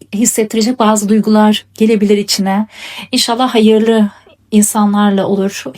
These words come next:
hayırlı, e, şeylere vesile olur canım kardeşim. Ve yani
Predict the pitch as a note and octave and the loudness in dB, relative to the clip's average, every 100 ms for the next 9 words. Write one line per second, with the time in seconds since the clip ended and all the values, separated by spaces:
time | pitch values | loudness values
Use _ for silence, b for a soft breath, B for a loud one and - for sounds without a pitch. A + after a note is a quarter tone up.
0 | - F#3 G#3+ G#3 G3+ G#3+ G#3 F#3+ - F2 | -14 -2 2 4 4 4 4 2 -2 -12
1 | - - _ _ _ _ _ _ - - | -14 -18 _ _ _ _ _ _ -10 -2
2 | A3+ G3+ G#3 G#3 G#3 - G#3 A#3+ G#3+ F#3+ | 2 2 2 2 0 0 2 2 0 -2
3 | F#3+ G3+ G3+ G3+ G#3 G3 G3 - F#4+ - | -2 0 0 0 -2 -2 -4 -6 -8 -12
4 | B B B B B B A3 A3 A3 A3 | B B B B B B 0 2 2 0
5 | G#3+ _ _ _ _ _ - _ _ _ | -4 _ _ _ _ _ -20 _ _ _
6 | _ _ - _ A#3+ B3+ C#4 C#4 | _ _ -20 _ -2 0 0 -4